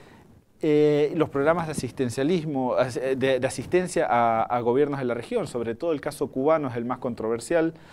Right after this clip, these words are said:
porque se habla de unos doce mil millones de dólares que son dirigidos a Cuba por año,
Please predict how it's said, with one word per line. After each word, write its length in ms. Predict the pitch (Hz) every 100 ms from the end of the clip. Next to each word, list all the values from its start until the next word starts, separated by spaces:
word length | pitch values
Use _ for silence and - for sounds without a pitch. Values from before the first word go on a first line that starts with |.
| - -
porque 220 | 113 113
se 140 | -
habla 240 | 127 131 131
de 100 | 123
unos 180 | 127 120
doce 260 | 123 -
mil 140 | 127 147
millones 400 | 127 117 127 120
de 80 |
dólares 420 | 110 127 127 117 107
que 120 | 101
son 180 | 113 107
dirigidos 520 | 107 104 120 113 101
a 80 | 98
Cuba 280 | 123 113
por 180 | 110 123
año, 360 | 143 139 135